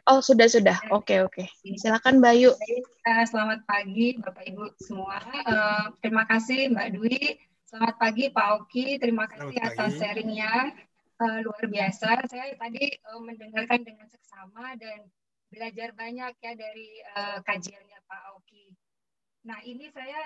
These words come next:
Speaker 2: eh, mohon izin, eh, sangat ingin sharing ya, karena memang be-, eh, sejak setahun ini, eh, saya coba melakukan riset individual kecil-kecilan, eh, karena saya melakukan kajian di bidang,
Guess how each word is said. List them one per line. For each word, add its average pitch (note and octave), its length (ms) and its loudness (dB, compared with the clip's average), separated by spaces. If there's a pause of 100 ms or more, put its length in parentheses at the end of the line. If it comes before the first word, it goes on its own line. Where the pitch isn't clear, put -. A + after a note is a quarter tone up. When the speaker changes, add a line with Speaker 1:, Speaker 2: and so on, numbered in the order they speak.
Speaker 2:
eh, A#3+ 400 -12 (200)
mohon A3 200 -14
izin, A#3 400 -8
eh, A#3 400 6 (480)
sangat B3 400 -10 (240)
ingin B3+ 320 -14
sharing A3+ 480 -10
ya, C4+ 160 -8
karena C4 320 -6 (640)
memang C4 320 -6
be-, B3+ 320 -10
eh, A#3+ 160 -10
sejak A#3 400 -8
setahun A#3 400 -8
ini, A3 320 4
eh, A3 400 -6
saya C4 160 -8
coba A3 480 -10
melakukan A3+ 560 -4
riset A#3 320 2
individual A3+ 560 4
kecil-kecilan, - 880 0 (640)
eh, A3+ 100 10
karena A#3+ 300 8
saya B3 240 6
melakukan A#3 560 0
kajian A3+ 560 6
di A3 80 8
bidang, G#3+ 320 8